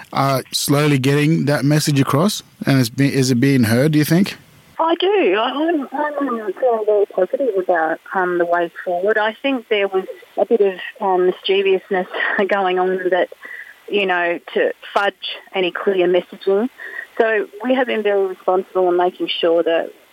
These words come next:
Speaker 2: we are leading and, and this year's leading in detail too and digging down on the detail. So this year's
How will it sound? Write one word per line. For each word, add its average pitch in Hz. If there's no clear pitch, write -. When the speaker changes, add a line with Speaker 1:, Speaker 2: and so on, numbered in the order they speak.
Speaker 2:
we 170
are 160
leading 339
and, 180
and 180
this 220
year's 185
leading 269
in 220
detail 208
too 226
and 190
digging 180
down 175
on 190
the 175
detail. 214
So 226
this 240
year's 185